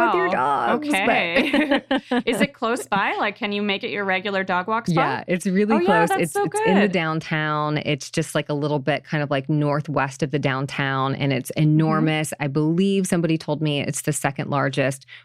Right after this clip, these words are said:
Speaker 1: urban park in North America, just after, um,
Speaker 2: Whoa.
Speaker 1: Central Park in New York.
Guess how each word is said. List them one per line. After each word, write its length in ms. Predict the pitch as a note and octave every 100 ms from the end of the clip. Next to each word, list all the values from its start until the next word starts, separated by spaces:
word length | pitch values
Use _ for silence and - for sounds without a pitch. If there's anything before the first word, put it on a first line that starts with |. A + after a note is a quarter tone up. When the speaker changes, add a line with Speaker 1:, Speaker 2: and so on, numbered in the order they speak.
| _ -
Speaker 1:
urban 240 | E3+ D#3+
park 320 | D#3 D#3+ C#3 -
in 160 | D3
North 200 | C#3+ C3+
America, 440 | C#3+ C3+ C3 C3+ C3
just 180 | C3
after, 560 | B2+ A#2+ - B2 B2 B2 -
um, 280 | - C#4+ D4+
Speaker 2:
Whoa. 200 | F#3 E3 F3
Speaker 1:
Central 280 | - E3+ D#3
Park 220 | - C#3
in 100 | C3
New 80 | B2+
York. 400 | B2 B2 C3